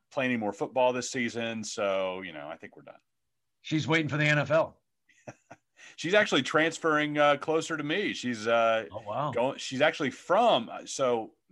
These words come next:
Speaker 1: if inside baseball, I'm, I'm, t-, I live in, uh, McKinney outside of Dallas.
Speaker 2: Mm-hmm.
Speaker 1: She's from
Speaker 2: Mm-hmm.
Speaker 1: Wiley, which
Speaker 2: Okay.
Speaker 1: is just a few towns over to the east. And she is transferring in the fall to North Texas,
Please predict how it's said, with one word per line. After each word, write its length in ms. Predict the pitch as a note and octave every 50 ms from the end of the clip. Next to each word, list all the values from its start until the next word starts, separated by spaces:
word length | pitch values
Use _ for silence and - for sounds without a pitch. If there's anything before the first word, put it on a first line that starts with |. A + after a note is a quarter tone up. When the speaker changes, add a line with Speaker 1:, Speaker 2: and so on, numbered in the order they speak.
| - _ _ _ _ _ _ _ _ _
Speaker 1:
if 200 | G#2+ A2 G#2 - _ _
inside 360 | - A2+ A#2 - - A2+ G2 F2+
baseball, 320 | A#2 A#2 - - F#2 F2
I'm, 280 | F#2 G#2 A2 A2 G#2+ - -
I'm, 160 | G2 G2 G#2
t-, 140 | G2+ - - -
I 180 | - G2+ G#2 G#2+
live 520 | G#2 A2 B2 C3 B2+ A#2 G#2+ G2 - - _ _ _ - - - _ _ -
in, 360 | G#2 G2+ G2+ G2 F#2 F#2 F#2
uh, 140 | F2+ F2+ F2+
McKinney 580 | F2 F2 E2+ - - C#3+ D3 C#3+ A2 F2+ F2+ F2
outside 380 | F2 F#2 - - - G#2 F#2+ F2+
of 80 | E2
Dallas. 440 | D#2+ F#2+ F2 F2 F2+ F2+ F#2 C#3 E3
Speaker 2:
Mm-hmm. 80 | G#3 G#3
Speaker 1:
She's 260 | - - B2 A#2+ A2
from 200 | A#2+ B2+ A#2+ G2
Speaker 2:
Mm-hmm. 100 | F#2 F2+
Speaker 1:
Wiley, 680 | F#2+ G#2+ C#3 F3 G3 F#3 C#3 F#2+ D2+ C#2+ D2+ F#2+ G#2 - _ _ - - _
which 140 | - F#2+ A2+
Speaker 2:
Okay. 240 | C#3 E3+ F#3+ - E3+
Speaker 1:
is 60 | E3
just 160 | G3+ - - -
a 20 |
few 240 | - - A2+ A2+ G#2+
towns 360 | G#2+ - A2 G#2 G2 F#2 F2+ G2+
over 160 | G2+ F#2+ F#2
to 40 | F2+
the 60 | E2+ E2
east. 260 | E2+ E2+ F#2 - -
And 160 | - F#2+ F#2
she 160 | - - A#2+ A2+
is 120 | G2 F2 -
transferring 880 | - - D3 F3 G3+ F3+ - - - G#2 F2+ E2+ E2+ E2+ F2+ A2 A#2+ A#2+ - - - - - - - _ -
in 160 | G2 G#2+ A2
the 60 | G#2+ G2+
fall 480 | - - E3 F#3+ E3 A2 F#2 F#2+ G#2+
to 180 | - - - B2
North 320 | A2 G#2 G#2+ G#2+ A2 - -
Texas, 800 | - - - - - - - F2+ C#2+ - - - - - -